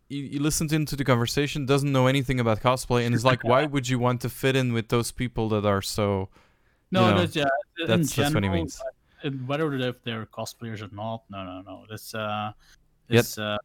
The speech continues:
Speaker 2: um,
Speaker 1: 'cause he's saying the same thing. I had endless discussions b-, because I was into thrash metal, because I was in a true cult. True cult. Yeah, yeah, that's what it was.
Speaker 2: <laughs>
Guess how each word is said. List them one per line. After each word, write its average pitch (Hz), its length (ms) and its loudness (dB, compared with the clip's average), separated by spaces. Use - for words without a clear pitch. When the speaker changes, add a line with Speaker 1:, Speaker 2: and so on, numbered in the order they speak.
Speaker 2:
um, 101 260 -16
Speaker 1:
'cause 131 160 4
he's 156 200 6
saying 143 240 4
the 127 80 4
same 120 240 4
thing. 117 220 4
I 107 100 6
had 120 160 2
endless 139 300 4
discussions 123 500 0
b-, 110 200 -4
because 107 280 2
I 117 60 8
was 107 140 4
into 110 180 0
thrash 120 400 2
metal, 123 240 2
because 107 240 2
I 113 60 6
was 107 220 4
in 120 60 2
a 113 60 4
true 135 400 2
cult. - 520 2
True 165 560 4
cult. 156 640 0
Yeah, 123 180 4
yeah, 117 200 4
that's 123 260 2
what 117 160 6
it 113 60 2
was. 107 420 4
Speaker 2:
<laughs> - 60 -10